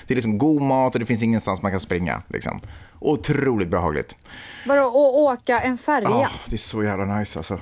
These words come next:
Speaker 1: Det är så jävla nice att ta båten över från
Speaker 2: Alltså,
Speaker 1: Helsingfors
Speaker 2: gud,
Speaker 1: till Stockholm.
Speaker 2: gud vad vi har olika idéer om vad som är nice.
Speaker 1: Ja, men du vet, vi har, man lägger ner alla pengar man har på hytten, så den är liksom stor och nice och comfy. Man får frukost i hytten på morgonen. Det är så här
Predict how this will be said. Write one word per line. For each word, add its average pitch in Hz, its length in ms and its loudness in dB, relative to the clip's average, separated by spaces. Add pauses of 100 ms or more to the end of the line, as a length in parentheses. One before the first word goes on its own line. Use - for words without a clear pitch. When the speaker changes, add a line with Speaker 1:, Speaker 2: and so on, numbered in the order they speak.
(100)
Speaker 1:
Det 110 120 0
är 110 40 2
så 120 120 -2
jävla 110 320 2
nice 110 280 2
att - 40 -6
ta 101 80 -2
båten 101 340 2
över 101 220 2
från 98 140 -2
Speaker 2:
Alltså, 98 200 0
Speaker 1:
Helsingfors 240 180 0
Speaker 2:
gud, 233 80 0
Speaker 1:
till 214 80 -6
Stockholm. 262 200 2
Speaker 2:
gud 240 60 2
vad 240 100 2
vi 220 140 4
har 220 80 2
olika 208 340 2
idéer 202 400 4
om 185 60 -2
vad 175 140 -2
som 180 140 -6
är 175 60 -4
nice. 180 100 -2
Speaker 1:
Ja, - 60 0
men 127 80 -2
du 135 60 0
vet, 120 180 0
vi 127 100 2
har, 123 280 2
man 110 380 -4
lägger 127 180 0
ner 123 160 -4
alla 135 220 0
pengar 117 240 0
man 113 100 2
har 107 220 2
på 104 140 -6
hytten, 110 440 -2
så - 80 -10
den 107 200 -2
är 107 40 0
liksom 101 180 -6
stor 120 600 -2
och 95 80 -2
nice 113 460 0
och - 60 -14
comfy. 120 340 -2
Man 107 140 -2
får 98 100 -10
frukost - 500 -4
i 104 40 -8
hytten 110 380 -2
på 104 80 -8
morgonen. 107 480 2
Det 120 80 0
är 113 40 -4
så 120 100 -2
här 104 40 0